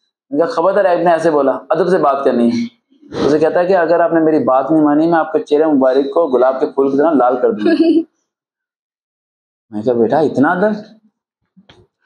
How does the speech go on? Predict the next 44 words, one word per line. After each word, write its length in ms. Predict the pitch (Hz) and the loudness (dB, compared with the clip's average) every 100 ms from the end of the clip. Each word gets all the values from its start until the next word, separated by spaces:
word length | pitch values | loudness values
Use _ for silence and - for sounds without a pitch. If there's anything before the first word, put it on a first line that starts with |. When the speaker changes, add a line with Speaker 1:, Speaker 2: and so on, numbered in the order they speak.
| - - _ _ - | -20 -20 _ _ -4
Speaker 1:
<laughs> 720 | 214 - 269 277 330 - - _ _ | -2 0 -2 -2 -4 -6 -6 _ _
अदब 260 | 160 170 226 | -4 0 0
में 100 | 220 | 2
उसे 280 | 208 202 196 | 0 0 0
कहा, 460 | 196 208 143 151 | -2 -2 -2 -2
ठीक 1000 | 185 - _ _ - 233 - - - - 151 | -4 -10 _ _ -18 -16 -16 -18 -18 -16 -8
है? 420 | 226 233 - - | -6 -4 -4 -6
तो 600 | - 202 233 - - 151 | -4 -4 -4 -6 -2 0
उर्दू 160 | 160 | 2
इंग्लिश 280 | 190 175 175 | 2 0 0
के 100 | 185 | 0
क्या 200 | 170 160 | 0 2
करना 180 | 160 180 | 0 0
है, 120 | 214 | 2
मिक्स 200 | 156 151 | 0 0
करके 220 | 131 127 | 0 2
बोलना 260 | 117 107 104 | 2 0 -2
है, 80 | 107 | -4
ठीक 300 | - 131 127 | -8 -18 -16
है? 80 | 131 _ _ _ - | -18 _ _ _ -4
डीएनए, 360 | 147 180 180 180 | 0 2 2 0
आरएनए 680 | 160 160 165 165 156 - | 0 0 2 0 0 -6
क्या 200 | - 147 | -4 -2
काम 260 | 143 143 131 | 0 0 0
करते 200 | 117 123 | 0 0
हैं, 100 | 127 | -2
बताएंगे? 220 | 123 127 | 0 2
Speaker 2:
डीएनए 560 | 262 269 262 277 294 - | 2 2 2 0 -2 -6
अब 100 | 285 | -10
पहचान 540 | 262 277 269 254 240 254 | -4 -4 -2 -2 -2 0
के 100 | 285 | 0
लिए 120 | 285 | 0
होता 240 | 277 269 | 0 -2
है, 60 | 240 | -2
एक 60 | 240 | 0
Speaker 1:
हाँ। 100 | 247 | -2
Speaker 2:
इंसान 380 | 254 247 233 | 0 0 0
की 120 | 233 247 | 0 0
दूसरे 300 | 247 247 262 | -2 0 -2
इंसान 260 | 262 240 | 0 0
से 100 | 226 | 0
Speaker 1:
जीन्स 40 | 269 | 2
Speaker 2:
रिलेशन, 320 | 302 508 294 | 0 0 -2
Speaker 1:
की। 180 | - | -4